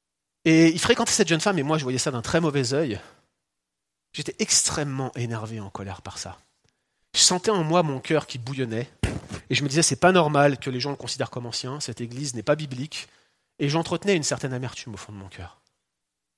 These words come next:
À tel point que le jour de son mariage, une semaine avant à peu près, je lui ai écrit un courrier, parce que je voulais pas être dans le compromis, je voulais pas être dans le statu quo, et je lui ai expliqué pourquoi je n'irais pas à son mariage.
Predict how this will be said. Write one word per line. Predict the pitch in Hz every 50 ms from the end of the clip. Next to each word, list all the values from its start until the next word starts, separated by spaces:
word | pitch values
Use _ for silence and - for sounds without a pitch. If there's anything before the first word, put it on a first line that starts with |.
| _ _ _ _ _ _ _ _
À | - 156
tel | - 202 208
point | - 254 254 240
que | - 180 165 151 -
le | 170 147 147 139
jour | 123 127 175 220 240 202
de | 180
son | 165 - 160
mariage, | 160 151 147 156 170 175 160
une | 185
semaine | - - 190 185 180
avant | 165 156 170 180
à | 170
peu | - 131
près, | - - 156 165
je | 147
lui | 143 143
ai |
écrit | 135 - 175
un | 175 160
courrier, | - 147 120 117 117 139 165 - _ _ _ _ _ _ _ _ _ _ _ _ _ _ _ _ _ -
parce | - 147 -
que | -
je | 165 127
voulais | 139 139 127
pas | - 175 196
être | 180
dans | 196 190
le | 180
compromis, | - 180 165 - - 170 165 170 180 180
je | 160 120
voulais | 135 127 117
pas | - 160
être | 170 160
dans | 165
le | 160
statu | - - 151 - 156
quo, | - - 143 143
et | 139
je | 127 139
lui | 143
ai | 156
expliqué | 151 - - - 156 - - 170 175
pourquoi | 170 - - 214 202 - - 165 156 151 160 - - - _ _ _ _ _ _ _ _ _ _ _ _ _ _ _ _ _ _ _ _ _ _ _ _ _
je | -
n'irais | 143 143 139 127
pas | - 147
à | 131 127
son | - 127
mariage. | 120 110 107 107 101 92 - - -